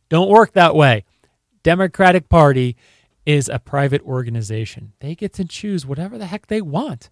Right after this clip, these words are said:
No idea what's going through that guy's mind. And I'm not even touching on the whole thing of, is Joe Biden mentally fit, you know, because he s-, seems to be mentally distant. Is he mentally fit to be president? I'm not even talking about that.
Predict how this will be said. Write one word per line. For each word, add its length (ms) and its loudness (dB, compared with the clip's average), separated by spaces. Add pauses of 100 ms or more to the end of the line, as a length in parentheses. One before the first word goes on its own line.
(100)
No 240 4
idea 280 6
what's 160 2
going 240 4
through 380 -4
that 180 -6
guy's 260 0
mind. 400 -6
And 140 -2
I'm 160 2
not 180 2
even 260 2
touching 380 0
on 80 -2
the 200 2
whole 180 2
thing 260 -2
of, 220 0 (260)
is 240 4
Joe 240 2
Biden 280 -2
mentally 640 -4
fit, 360 -6 (100)
you 80 -10
know, 160 -4
because 680 -8
he 160 -16
s-, 280 -16 (160)
seems 240 -6
to 60 -10
be 40 -6
mentally 340 -2
distant. 500 -2 (360)
Is 200 2
he 80 -2
mentally 400 -4
fit 320 -6
to 80 -16
be 100 -10
president? 460 -6 (500)
I'm 120 -10
not 160 0
even 180 2
talking 320 2
about 220 0
that. 260 0